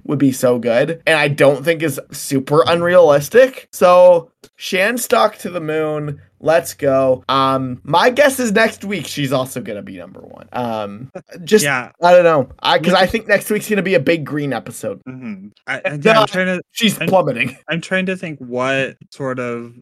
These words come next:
Speaker 2: would unseat, and I don't even think, like, a small episode. Like, as long as she's in the mix of whatever Green is doing, like,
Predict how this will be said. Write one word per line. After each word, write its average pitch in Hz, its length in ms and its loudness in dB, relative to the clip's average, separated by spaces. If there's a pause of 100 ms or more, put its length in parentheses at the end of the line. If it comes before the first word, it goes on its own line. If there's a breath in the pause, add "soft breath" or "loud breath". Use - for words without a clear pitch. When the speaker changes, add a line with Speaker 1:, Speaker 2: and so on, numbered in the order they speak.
Speaker 2:
would 123 260 -8
unseat, 123 680 -10
and 180 160 -6
I 220 60 -2
don't 277 160 -6
even 277 180 -6
think, 208 240 -8
like, 147 160 -12
a 147 80 -6
small 120 540 -10
episode. 107 880 -12
Like, 143 160 -8
as 143 160 -8
long 147 240 -8
as 185 80 -8
she's 160 240 -10
in 147 140 -10
the 123 80 -8
mix 117 360 -12
of 117 160 -12
whatever 113 380 -10
Green 113 300 -12
is 127 180 -12
doing, 131 380 -10
like, 110 260 -16